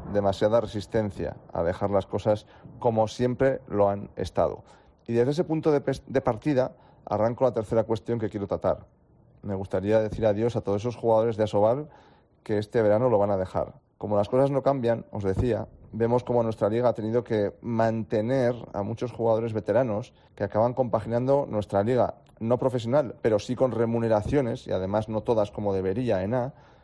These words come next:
con sus trabajos, con sus familias, y al final,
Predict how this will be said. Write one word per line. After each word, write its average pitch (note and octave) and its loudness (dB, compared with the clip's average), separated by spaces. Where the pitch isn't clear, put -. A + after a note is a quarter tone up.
con A2+ 0
sus C3 -4
trabajos, G#2+ 2
con - -8
sus G2 -10
familias, G#2+ 0
y - -4
al A2 2
final, B2 0